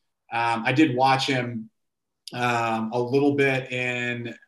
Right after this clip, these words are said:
I guess, which U S, whichever U S, oh, the U S A Australia game. Um, but I'm going Josh Giddey, um,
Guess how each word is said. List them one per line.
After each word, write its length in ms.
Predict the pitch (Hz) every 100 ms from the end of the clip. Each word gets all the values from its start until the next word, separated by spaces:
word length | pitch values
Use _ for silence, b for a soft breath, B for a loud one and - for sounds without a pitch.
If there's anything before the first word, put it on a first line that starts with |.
| 123
I 20 |
guess, 220 | 123 117
which 300 | 127 143 143
U 120 | 131
S, 100 | 120 123
whichever 460 | 120 151 139 135 -
U 180 | 127
S, 160 | 123 -
oh, 120 | 147
the 80 | 123
U 100 | 139
S 120 | 135
A 80 | 127
Australia 400 | 120 - 131 120
game. 340 | 117 117 113 - b b b
Um, 300 | 120 120 117
but 60 | 120
I'm 100 | 131
going 260 | 160 151 131
Josh 320 | 135 127 117
Giddey, 460 | 113 127 131 131 131 _ _ -
um, 720 | 113 113 113 113 110 113 110